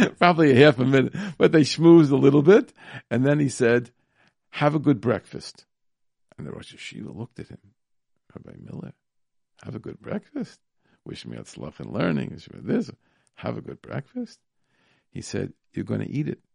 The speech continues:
You might as well enjoy it." <laughs> That's, that was Rav Miller. He, he, he cut to the chase. He got to the <laughs> real thing.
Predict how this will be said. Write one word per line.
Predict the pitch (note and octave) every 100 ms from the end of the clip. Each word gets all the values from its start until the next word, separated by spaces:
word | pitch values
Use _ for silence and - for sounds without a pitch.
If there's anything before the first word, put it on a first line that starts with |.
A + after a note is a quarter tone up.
| _
You | -
might | - -
as | G#2
well | G#2+ A2+
enjoy | G#2 B2
it." | - - - - - - - E5 - -
<laughs> | F4+ F4+ F4 - - F4+ - F#4 - - C4+ C4+ A3+ -
That's, | - D#3+ D#3+ C#3+ - C#3 -
that | D3+ C#3+
was | B2
Rav | B2 B2+
Miller. | C3+ C3+ B2+
He, | A2 A2 -
he, | A2 B2 A#2 - A2
he | - B2+
cut | - F3+ F3+
to |
the | C#3+ A#2
chase. | - A2+ F2+ - -
He | G3+
got | F#3 E3 -
to | -
the | F3
<laughs> | C#3+
real | G#3+ G3+
thing. | - E3+